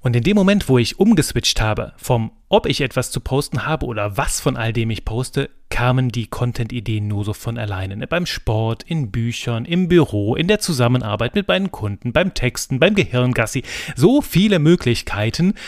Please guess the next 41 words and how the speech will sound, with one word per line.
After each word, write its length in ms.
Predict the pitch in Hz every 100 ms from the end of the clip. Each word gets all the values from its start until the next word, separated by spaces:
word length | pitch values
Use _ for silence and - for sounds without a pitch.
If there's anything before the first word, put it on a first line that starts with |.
| - -
und 360 | - 135 135 233
das 280 | 147 156 -
hat 180 | 170 -
mir 140 | 135
einfach 460 | 127 135 135 123 -
so 220 | 139 123
ein 100 | 120
ruhiges 640 | 117 110 131 170 147 135 -
Bauchgefühl, 960 | _ 113 120 - 120 - 110 101 - -
einfach 300 | 123 131 -
so 140 | 135
eine 280 | 123 123 -
Erdung, 400 | 139 139 135 120
so 120 | 117
ein 100 | 117
Grundvertrauen 1080 | 107 117 190 - 117 - - 113 110 131 139 - - -
mitgebracht, 760 | 143 - 123 113 127 - -
dass 100 | 110
ich 120 | 113
jetzt 140 | 135 -
erkannt 400 | 123 - 127 123
habe, 180 | 117
ey, 80 | 120
der 80 | 117
Content 420 | - 135 135 123
ist 120 | 120
einfach 320 | 117 117 120 -
überall. 580 | - 185 151 - 123 156 - - -
Ich 80 | -
brauche 180 | 131 143
mir 100 | 135
niemals 640 | 139 160 151 135 139 -
wieder 160 | 127
Gedanken 460 | 117 113 120 139 131
zu 120 | -
machen, 220 | 120 127 135
ob 140 | 123
es 100 | 127
da 140 | 120
genug 340 | 113 123 170 -
gibt. 300 | 139 -